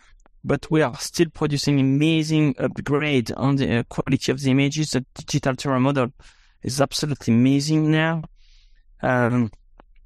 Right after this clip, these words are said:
we are, uh, at a level that, uh, I think that very soon you may have V R glasses and walk on the deck of the Endurance by three thousand meter depths. So it's coming soon,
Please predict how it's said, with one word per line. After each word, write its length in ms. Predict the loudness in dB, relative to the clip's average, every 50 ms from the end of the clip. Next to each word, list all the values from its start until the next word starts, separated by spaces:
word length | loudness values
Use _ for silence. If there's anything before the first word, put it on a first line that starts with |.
| -20 -20 _ _ _ _ _
we 160 | 0 2 2
are, 320 | 2 2 2 0 0 0 0
uh, 220 | 2 0 0 -2 -4 _ _ _ _ _ _ _
at 160 | -4 -2 2
a 40 | 2
level 380 | 4 4 4 2 2 2 2 2
that, 420 | 2 0 0 0 -2 -6 -4 -2
uh, 280 | -2 0 0 -2 -4 -6 -8 -4
I 200 | -2 -2 -2 -2
think 240 | -2 0 0 2 2
that 200 | 2 0 -2 -2
very 260 | -2 0 0 0 -2
soon 320 | -2 -2 -2 0 0 0
you 140 | 0 0 0
may 220 | 0 0 0 -2 -4 -6
have 360 | -4 -2 -2 -2 -2 -6 -14 -20 _ _ -20 _ _ _ _ _ _ _ _ _ _ _ _ _ _ -4
V 220 | 0 2 2 4 4
R 100 | 2 0
glasses 640 | 2 2 2 2 2 -2 -4 -2 -2 -2 -2 -2 -4 -2
and 280 | -2 0 0 0 0 0
walk 440 | 2 2 2 2 0 -4 -10 -18 -20 _ _ _ -4
on 140 | -2 -2
the 60 | -2 -2
deck 400 | -2 0 0 0 -2 -8 -8 -6
of 180 | -4 -2 0
the 140 | 0 2 2
Endurance 480 | 2 2 2 2 2 4 2 2 0 -2
by 160 | -2 -2 -2
three 220 | -2 -2 -2 -2
thousand 460 | 0 0 0 0 0 0 2 2 2
meter 220 | 2 0 -2 -4 -10 -6 -4
depths. 460 | -2 -2 -2 -4 -6 -10 -10 -12 -14 -20 _ _ _ _ _ _ _ _
So 220 | -14 -8 -2 -2
it's 180 | 0 0 0 -2
coming 320 | 0 0 2 2 0 0
soon, 360 | -2 -2 -2 -2 -2 -2 -4